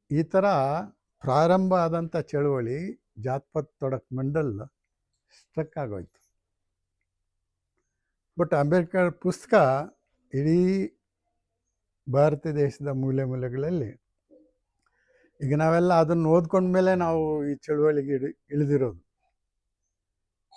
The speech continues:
ಇದು ಈಗೇನು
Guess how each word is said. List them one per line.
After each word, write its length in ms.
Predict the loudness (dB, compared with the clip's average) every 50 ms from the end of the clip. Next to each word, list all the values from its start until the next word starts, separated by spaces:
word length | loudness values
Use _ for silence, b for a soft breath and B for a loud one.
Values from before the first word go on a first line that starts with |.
| -20 _ _ _ _ _ _ _ _ _ _ -6
ಇದು 240 | -4 -2 2 4 4 4 4 4 2 0 -2 -6 -10 -16 _ _ _ _ _ _ _ _ _ _ _ _ _ _ _ _ -4
ಈಗೇನು 640 | -2 -2 0 2 2 2 2 2 2 0 0 -2 -4